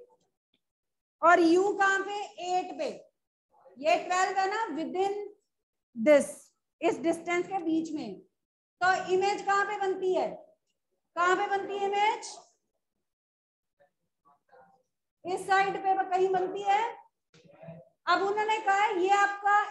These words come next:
image distance है और ये आपका object distance है, यू और ये वी। They are saying what is the distance between object and image, इतना distance निकालना है आपको।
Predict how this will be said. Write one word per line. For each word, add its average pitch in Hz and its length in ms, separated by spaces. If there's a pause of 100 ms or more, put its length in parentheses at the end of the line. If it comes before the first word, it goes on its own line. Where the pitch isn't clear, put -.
image 349 420
distance 403 520
है 392 140 (600)
और 359 200
ये 392 200
आपका 403 460
object 381 360
distance 381 540
है, 392 140 (480)
यू 330 380
और 381 180
ये 392 160
वी। 320 480 (380)
They 226 140
are 392 320
saying 370 640
what 339 240
is 403 160
the 392 80
distance 381 420
between 381 320 (140)
object 370 420
and 359 120
image, 359 320
इतना 403 320
distance 392 360
निकालना 330 380
है 311 60
आपको। 254 300